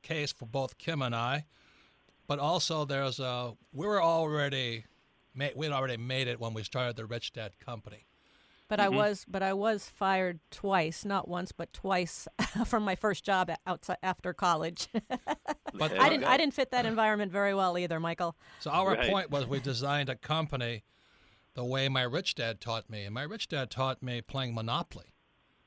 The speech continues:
Speaker 1: You know, four greenhouses, one red hotel. So Kim and I now own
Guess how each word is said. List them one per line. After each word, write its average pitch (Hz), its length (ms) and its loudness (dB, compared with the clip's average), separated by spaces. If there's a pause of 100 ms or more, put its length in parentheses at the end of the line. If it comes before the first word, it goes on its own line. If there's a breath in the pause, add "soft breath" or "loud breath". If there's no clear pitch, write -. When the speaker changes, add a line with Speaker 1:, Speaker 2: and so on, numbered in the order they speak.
Speaker 1:
You 123 100 -6
know, 120 120 -2
four 135 300 -4
greenhouses, 117 720 -2
one 113 260 -2
red 110 200 -2
hotel. 117 500 -4
So 107 140 -8
Kim 123 260 -4
and 117 80 -2
I 113 120 -2
now 110 360 -4 (680 soft breath)
own 110 440 -4